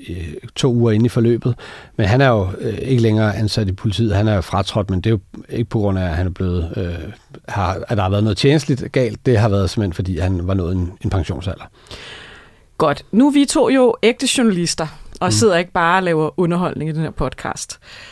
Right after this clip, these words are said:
Speaker 2: Så derfor så forelægger vi jo, hvis der er kritik.
Speaker 1: Mm.
Speaker 2: Så nu er mit, øh, gode, gammeldags, klassiske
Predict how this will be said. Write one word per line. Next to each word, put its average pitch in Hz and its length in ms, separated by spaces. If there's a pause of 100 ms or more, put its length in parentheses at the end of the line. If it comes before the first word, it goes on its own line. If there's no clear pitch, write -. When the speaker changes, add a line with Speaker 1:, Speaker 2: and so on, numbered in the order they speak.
(340)
Speaker 2:
Så - 180
derfor 220 300
så 233 520
forelægger 185 560
vi 143 100
jo, 143 240
hvis 160 140
der 139 100
er 170 40
kritik. - 480
Speaker 1:
Mm. 117 160 (160)
Speaker 2:
Så 214 220
nu 254 200
er 214 180
mit, 247 320
øh, 180 420 (100)
gode, 226 280
gammeldags, 175 600
klassiske 185 720